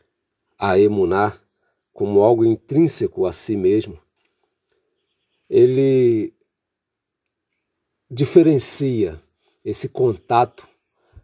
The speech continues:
daquele contato que é mediado por terceiros. Quando conhecemos alguém através de outros,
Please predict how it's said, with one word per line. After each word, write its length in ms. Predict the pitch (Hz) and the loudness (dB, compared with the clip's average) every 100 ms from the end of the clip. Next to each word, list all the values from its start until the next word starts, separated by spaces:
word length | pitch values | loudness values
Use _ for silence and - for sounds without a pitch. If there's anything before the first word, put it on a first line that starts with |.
| _ | _
daquele 320 | 151 147 151 | -6 -2 0
contato 580 | 139 160 127 127 131 - | 0 0 0 0 -2 -4
que 100 | - | -4
é 20 | |
mediado 760 | 120 123 117 110 98 107 101 98 | 0 0 0 -2 0 -2 -4 -8
por 400 | - 101 87 - | -6 -6 -6 -14
terceiros. 880 | - 110 - - 98 85 - - - _ _ _ _ _ _ _ _ _ - - - - _ _ _ _ _ | -6 -6 -4 -2 -2 -2 -6 -18 -20 _ _ _ _ _ _ _ _ _ -20 -20 -20 -20 _ _ _ _ _
Quando 260 | - 156 156 | 0 2 2
conhecemos 720 | - 156 135 - 170 160 117 | 2 2 2 0 0 0 0
alguém 400 | 120 101 113 120 | -2 0 0 0
através 540 | 107 110 101 98 101 90 | -2 -4 -4 -2 -4 -6
de 180 | 87 | -4
outros, 720 | 90 107 123 - - - - | 2 4 4 2 -6 -14 -18